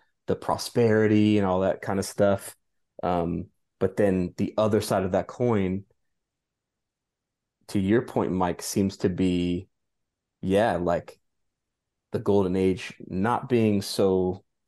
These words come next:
such a positive thing if we're talking about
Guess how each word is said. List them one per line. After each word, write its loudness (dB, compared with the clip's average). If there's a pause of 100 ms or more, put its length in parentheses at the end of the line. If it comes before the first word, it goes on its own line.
(160)
such -4
a -4
positive -2
thing -6
if -8
we're 0
talking -4
about 0